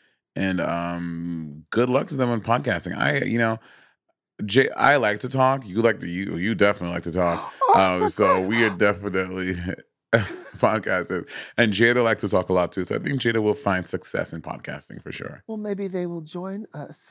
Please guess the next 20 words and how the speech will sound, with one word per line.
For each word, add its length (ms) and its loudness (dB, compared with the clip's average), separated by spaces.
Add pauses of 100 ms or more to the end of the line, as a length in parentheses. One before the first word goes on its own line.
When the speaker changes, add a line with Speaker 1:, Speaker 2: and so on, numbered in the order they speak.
Speaker 2:
on 320 -6
ours 640 -12
to 200 -8 (220)
promo 600 -2 (100)
it. 460 -6 (100)
Speaker 1:
That 160 4
would 100 0 (120)
be 40 -20
fun. 440 2
Speaker 2:
Now, 80 6
did 260 2
you 140 0
Speaker 1:
Little 140 2
cross 300 0
promo. 320 0
Speaker 2:
did 220 0
you 160 -2
watch 560 0
the, 580 -4 (400)
um, 520 -4